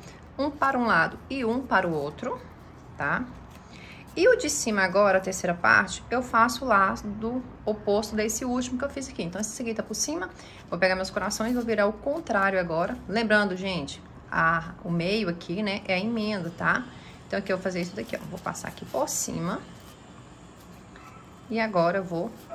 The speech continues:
ajustar o tre-, os três aqui pra ficar na mesma distância, tá? De um lado e de outro aqui, ó. Mesma distância.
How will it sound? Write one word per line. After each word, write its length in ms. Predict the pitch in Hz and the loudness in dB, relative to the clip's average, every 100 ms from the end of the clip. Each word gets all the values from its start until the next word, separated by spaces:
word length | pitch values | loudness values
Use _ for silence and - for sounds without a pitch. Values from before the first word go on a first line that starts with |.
| - - | -12 -2
ajustar 680 | 180 185 190 220 - 165 160 | 0 0 -2 -6 0 0 0
o 40 | |
tre-, 280 | 165 160 156 | -4 -8 -6
os 100 | 196 | -8
três 380 | - - 294 220 | -8 -8 -6 -4
aqui 200 | 214 208 | -6 -8
pra 160 | 208 214 | -8 -10
ficar 460 | 220 - 202 220 - - - - - | -6 0 0 0 -8 -18 -20 -14 -4
na 100 | 254 | 0
mesma 420 | 247 247 285 302 | 0 0 0 -2
distância, 600 | 285 285 - 147 - - | -4 -4 -4 -4 -6 -8
tá? 180 | - - | -4 -4
De 140 | 175 | -4
um 80 | 196 | -2
lado 340 | 175 165 190 - - - - | 2 2 0 -8 -16 -14 -10
e 80 | |
de 160 | 180 226 | -8 -4
outro 300 | 196 196 262 | -4 -4 -8
aqui, 180 | - - | -12 -12
ó. 1500 | - - - - - - - - - - - - - - - | -14 -18 -18 -18 -18 -18 -18 -18 -18 -18 -18 -18 -18 -14 -8
Mesma 300 | 175 160 165 | -4 -4 -6
distância. 840 | 160 196 - - 165 180 - 277 | -8 -10 -8 -6 -6 -6 -8 -8